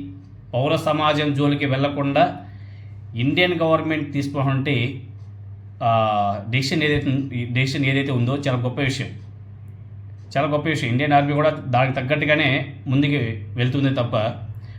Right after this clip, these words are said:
వాళ్ళ ప్రజల మీద, అదేవిధంగా వాళ్ళ ఆర్మీ మీద దాడి చేయడం లేదు.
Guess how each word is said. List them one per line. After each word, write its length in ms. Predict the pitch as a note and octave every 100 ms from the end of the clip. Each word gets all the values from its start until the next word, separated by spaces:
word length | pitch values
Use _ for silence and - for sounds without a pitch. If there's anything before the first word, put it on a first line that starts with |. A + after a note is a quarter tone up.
| -
వాళ్ళ 160 | G#2+ A#2+
ప్రజల 300 | A#2+ A#2 C#3
మీద, 240 | C#3+ C#3+ C#3
అదేవిధంగా 560 | C3 C3+ C3+ C3+ C3+
వాళ్ళ 280 | C3+ C3+ C3+ C3+ C3 A#2+ B2+
ఆర్మీ 200 | C#3 C#3
మీద 200 | C3+ C3+ B2+
దాడి 300 | B2+ B2+ B2
చేయడం 240 | A#2 A#2 A2
లేదు. 260 | G#2 G#2+